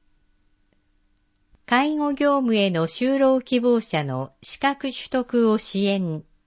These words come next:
東京都では、介護業務への就労を希望する方に向けて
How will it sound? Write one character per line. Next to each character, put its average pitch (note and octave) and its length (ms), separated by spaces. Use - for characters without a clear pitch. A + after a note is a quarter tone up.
東 D4+ 200
京 D4 280
都 F#3+ 140
で D#3+ 160
は、 B2+ 260
介 C#4+ 300
護 C#4 160
業 C4 220
務 A3+ 160
へ G3 160
の D#3+ 140
就 A#3 300
労 G#3+ 300
を G3 60
希 G#3 200
望 B3+ 200
す B3 160
る B3 160
方 A#3 260
に F#3+ 160
向 D#3+ 140
け F#3 180
て - 360